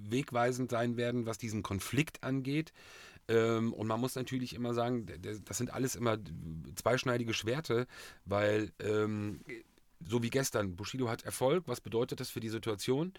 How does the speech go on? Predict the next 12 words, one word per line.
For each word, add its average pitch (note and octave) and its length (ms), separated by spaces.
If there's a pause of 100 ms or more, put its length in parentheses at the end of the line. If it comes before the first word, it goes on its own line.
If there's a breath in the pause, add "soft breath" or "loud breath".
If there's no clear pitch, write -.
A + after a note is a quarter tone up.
(580 loud breath)
So A#2+ 220
wie A#2+ 80
mir B2+ 120
das C3+ 160
erklärt B2 360
wurde, B2+ 540
äh, A2 340
und G#2 140
ich G#2 100
das A#2 160
verstanden G#2+ 460
habe, G#2+ 320